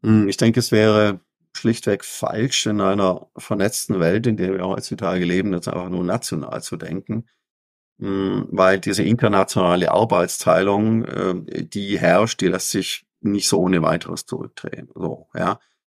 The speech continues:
Und vom Wissensaustausch, da profitieren alle irgendwo. Ich denke, und ich glaub, da bin ich auch nicht allein, dass der Hochpreisstandort Deutschland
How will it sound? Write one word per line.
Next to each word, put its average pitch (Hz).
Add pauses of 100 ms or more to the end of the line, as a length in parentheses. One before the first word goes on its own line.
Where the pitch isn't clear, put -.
(200)
Und 92
vom 95
Wissensaustausch, 101
da 87 (220)
profitieren 92
alle 101
irgendwo. 107 (520)
Ich -
denke, 98
und 92
ich -
glaub, 95
da 98
bin 104
ich 98
auch 92
nicht 98
allein, 90
dass 95
der 90
Hochpreisstandort 92
Deutschland 95